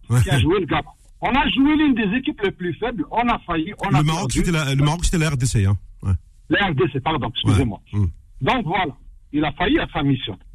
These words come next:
Speaker 2: On a voulu, la faf a décidé de le maintenir, Allah Ibarak, ya Khoya, dans la
Speaker 1: Hmm.
Speaker 2: continuité. Mais moi, ce que je reproche à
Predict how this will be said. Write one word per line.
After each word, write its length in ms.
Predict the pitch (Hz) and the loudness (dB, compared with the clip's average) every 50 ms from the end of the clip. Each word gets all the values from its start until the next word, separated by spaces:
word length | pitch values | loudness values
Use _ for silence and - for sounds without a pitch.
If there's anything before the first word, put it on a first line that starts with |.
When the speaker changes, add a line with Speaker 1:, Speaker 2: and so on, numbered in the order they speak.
| - - - - - - - - - - - - - | -20 -20 -20 -20 -20 -20 -20 -20 -18 -18 -18 -6 -2
Speaker 2:
On 120 | 175 190 | 0 2
a 140 | 214 247 254 | 2 2 2
voulu, 640 | 202 185 220 254 262 247 269 277 277 277 269 262 254 - - - - - _ - - - _ - - | 2 2 2 4 4 6 6 4 4 4 2 -2 -4 -12 -20 -20 -20 -20 _ -20 -20 -20 _ -6 -4
la 140 | - - - | -2 -2 -2
faf 300 | - - 240 254 240 - - - 170 | -2 0 0 0 0 -2 -6 -6 -4
a 100 | 180 165 | -4 -2
décidé 520 | 151 185 175 - 196 196 165 175 233 240 | -2 -4 -4 -2 -2 -2 0 0 0 0
de 120 | 180 175 | 2 2
le 120 | 175 180 185 | 2 2 2
maintenir, 500 | 185 196 190 170 - 190 190 208 233 226 254 277 | 0 0 -2 -2 0 0 0 0 0 -2 -2 -2
Allah 140 | 254 220 240 | -2 -2 -2
Ibarak, 280 | 208 156 156 143 - - | -2 -4 -4 -6 -4 -4
ya 120 | 151 143 | -6 -6
Khoya, 260 | - - 139 170 208 | -4 -4 -4 -4 -2
dans 120 | 175 175 170 | -2 -2 -2
la 80 | - - | 0 2
Speaker 1:
Hmm. 80 | 110 | 2
Speaker 2:
continuité. 580 | - 156 139 - 151 151 147 139 - - 110 101 - - - - - - - | 2 2 0 -2 -2 -2 -2 -2 -2 -6 -8 -8 -10 -16 -18 -18 -18 -4 -2
Mais 120 | 151 170 | 0 2
moi, 140 | 190 208 - - | 2 2 0 0
ce 60 | - - - | -2 -4 -2
que 60 | 220 | -2
je 80 | 170 151 | 0 0
reproche 680 | 151 185 233 - - - 214 214 202 156 - - - - - - - - - - - - - - - - - - - - - - | 0 0 -2 -2 -4 -2 0 0 0 0 -4 -8 -10 -14 -20 -20 -20 -20 -20 -20 -20 -20 -14 -12 -10 -10 -10 -12 -14 -16 -16 -6
à 120 | - 143 | -4 -4